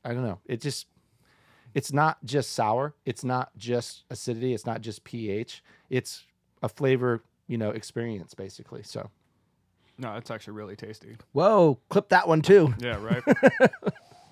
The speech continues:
Speaker 2: I don't know, maybe my,
Speaker 3: That
Speaker 2: uh,
Speaker 3: might be the first time I've heard you say that about a
Speaker 2: maybe my
Speaker 3: sour.
Speaker 2: flavor profile is finally changing. I mean, it's like, you know, you get older and all you wanna eat is McDonald's all day, and then you upgrade to, like, Chipotle, and then you upgrade to actual normal good food. This is heading that direction.
Speaker 3: And they digress and go back to McDonald's later.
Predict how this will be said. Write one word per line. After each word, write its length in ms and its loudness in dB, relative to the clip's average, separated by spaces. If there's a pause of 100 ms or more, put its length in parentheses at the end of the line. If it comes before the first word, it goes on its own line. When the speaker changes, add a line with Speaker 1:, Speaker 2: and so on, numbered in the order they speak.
(100)
Speaker 2:
I 60 0
don't 80 6
know, 120 4
maybe 240 2
my, 260 0
Speaker 3:
That 140 8
Speaker 2:
uh, 120 6
Speaker 3:
might 160 8
be 100 4
the 140 6
first 320 4
time 180 6
I've 100 8
heard 180 4
you 80 -4
say 180 -2
that 140 4
about 140 2
a 20 2
Speaker 2:
maybe 120 0
my 140 6
Speaker 3:
sour. 80 0
Speaker 2:
flavor 240 -2
profile 340 -6
is 100 -6
finally 260 -8
changing. 480 -12
I 40 -10
mean, 120 -6
it's 100 -8
like, 220 -2
you 60 -2
know, 60 0
you 140 -2
get 160 0
older 320 0
and 80 -4
all 100 -4
you 120 -6
wanna 140 -8
eat 120 -6
is 100 -10
McDonald's 460 -8
all 140 -4
day, 320 -8
and 100 -10
then 100 -8
you 120 -6
upgrade 260 -8
to, 80 -8
like, 160 -8
Chipotle, 640 -6
and 80 -8
then 80 -4
you 100 -4
upgrade 280 -6
to 80 -8
actual 320 -8
normal 380 -10
good 220 -10
food. 420 -10 (280)
This 160 -6
is 80 -12
heading 200 -4
that 120 -8
direction. 480 -10
Speaker 3:
And 80 -2
they 80 0
digress 460 -2
and 100 -8
go 80 -4
back 240 -4
to 80 -14
McDonald's 460 -8
later. 400 -10